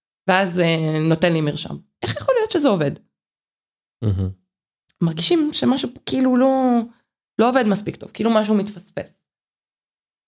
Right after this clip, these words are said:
Speaker 1: אז, אה, אני חושבת שאולי זאת הסיבה שאנשים מרגישים שהם מצליחים לקבל ברפואה המשלימה מענה יותר טוב.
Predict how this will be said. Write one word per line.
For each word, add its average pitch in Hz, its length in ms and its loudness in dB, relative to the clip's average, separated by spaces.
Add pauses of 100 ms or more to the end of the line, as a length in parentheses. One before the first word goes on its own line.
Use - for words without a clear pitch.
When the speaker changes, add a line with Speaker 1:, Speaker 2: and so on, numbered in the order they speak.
(120)
Speaker 1:
אז, 156 380 -6
אה, 160 100 0
אני 165 100 0
חושבת - 260 -2
שאולי 208 1120 0
זאת 240 200 0
הסיבה 185 540 0
שאנשים 208 580 0 (500)
מרגישים 160 400 0
שהם 214 160 2
מצליחים 202 360 0
לקבל 185 320 0
ברפואה 170 440 -2
המשלימה 180 420 0
מענה 156 220 0
יותר 156 260 -6
טוב. 139 200 -12